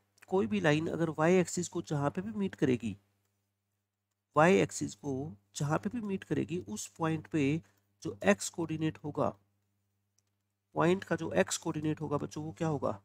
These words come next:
ज़ीरो। एक्स कोऑर्डिनेट अगर ज़ीरो होगा तो वाई कोऑर्डिनेट तो मेरे को निकालना आसान है, क्योंकि ये पॉइंट कहाँ पे लाई करेगा, कर्व के ऊपर। और कर्व की इक्वेशन क्या है क्वेश्चन में, b into minus x by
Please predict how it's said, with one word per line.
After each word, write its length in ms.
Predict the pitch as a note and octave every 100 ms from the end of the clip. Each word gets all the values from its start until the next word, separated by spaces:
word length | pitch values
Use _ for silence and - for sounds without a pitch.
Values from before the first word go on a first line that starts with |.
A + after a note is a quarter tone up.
| _
ज़ीरो। 240 | D3 F3+ A3 _ _ _ -
एक्स 220 | G#3 -
कोऑर्डिनेट 400 | A3 G#3+ G3+ G3
अगर 140 | F#3+
ज़ीरो 240 | F3+ F3 F3
होगा 220 | D#3+ D3+
तो 140 | D3+
वाई 220 | D3 D3 F3+
कोऑर्डिनेट 360 | E3+ - D#3
तो 80 | D#3
मेरे 140 | D3
को 80 | D3
निकालना 320 | C#3+ C#3 C#3
आसान 260 | C#3 D#3 F#3
है, 120 | G3+
क्योंकि 540 | G3+ - _ _ F3+ G#3
ये 60 | G#3 -
पॉइंट 280 | F3+ G#3+ -
कहाँ 220 | E3 F3+
पे 120 | A3
लाई 160 | G3+ F3+
करेगा, 280 | D#3 C3 G2+
कर्व 300 | - E3 F3
के 180 | F#3 G#3 _
ऊपर। 280 | E3+ - A#3 - _ _
और 80 | D3+ A2
कर्व 220 | F3 G3
की 120 | G3
इक्वेशन 340 | F#3+ E3+ E3 E3+
क्या 140 | E3+
है 80 | D3+
क्वेश्चन 300 | C3+ C3 C3+
में, 120 | B2 A#2
b 160 | E3 F3+
into 280 | D#3 C#3 F2
minus 400 | D#3 C#3+ E3 F3
x 200 | D3 -
by 120 | D3